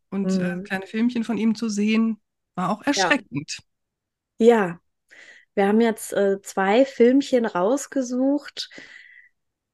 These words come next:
Speaker 2: Eins von neunzehnhundertvierundsiebzig und eins von zweitausendneunzehn. Also da liegt, äh, ordentlich viel Zeit dazwischen.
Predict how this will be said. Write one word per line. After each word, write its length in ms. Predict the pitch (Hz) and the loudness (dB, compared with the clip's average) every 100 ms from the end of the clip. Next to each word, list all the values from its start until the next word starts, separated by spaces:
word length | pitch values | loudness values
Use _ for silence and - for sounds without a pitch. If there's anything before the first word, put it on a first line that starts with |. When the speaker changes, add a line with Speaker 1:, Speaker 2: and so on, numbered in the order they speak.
| _ _ _ - | _ _ _ -10
Speaker 2:
Eins 400 | 196 196 240 - | -4 0 0 0
von 240 | 214 202 | 0 2
neunzehnhundertvierundsiebzig 2000 | 196 214 226 214 208 208 202 - 196 190 - 208 196 175 208 - _ - 339 330 277 | 2 0 0 -2 -2 -2 -6 -6 -10 -10 0 2 2 2 0 0 _ -2 0 0 0
und 180 | 226 - | -6 -4
eins 280 | 196 254 - | -4 -4 -4
von 140 | 247 | -6
zweitausendneunzehn. 1300 | - 233 240 226 226 202 190 196 196 180 - 143 147 | -4 -4 -2 0 -2 0 4 4 4 2 -6 -12 -8
Also 220 | - 170 175 | -8 -6 -2
da 140 | 185 | 0
liegt, 320 | 185 208 - | 0 -4 -6
äh, 180 | - 190 | -4 -4
ordentlich 480 | - 196 233 233 220 | 0 2 2 0 0
viel 200 | - 202 | 0 0
Zeit 340 | - 196 208 214 | -2 -4 -2 -2
dazwischen. 720 | 202 - 180 180 - 247 | -4 -6 -6 -4 2 2